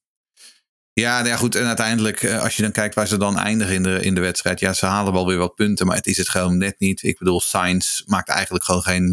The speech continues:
schijn van kans tegen Alonso. Eh, zo simpel is het ook. Ehm, tegen Alonso zeg ik ook vooral, want ja, Aston Martin, dat weten we niet. Want er,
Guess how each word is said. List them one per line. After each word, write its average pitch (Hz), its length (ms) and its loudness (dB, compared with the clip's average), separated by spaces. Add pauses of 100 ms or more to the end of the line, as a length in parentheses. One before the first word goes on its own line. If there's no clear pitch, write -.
schijn - 520 -2
van 92 120 -4
kans 90 260 0
tegen 87 200 -2
Alonso. 98 540 0 (120)
Eh, 87 260 0
zo 85 100 0
simpel 82 300 -2
is 78 80 0
het 80 140 -8
ook. - 320 -2 (120)
Ehm, 85 640 0 (1040)
tegen 87 200 0
Alonso 87 400 2
zeg 85 180 0
ik 85 120 0
ook 82 140 -2
vooral, 85 280 0
want 82 160 2
ja, - 140 -2
Aston 82 360 0
Martin, 80 320 0
dat 80 140 0
weten 85 260 0
we 87 60 2
niet. 92 180 -2
Want - 140 -2
er, 85 100 0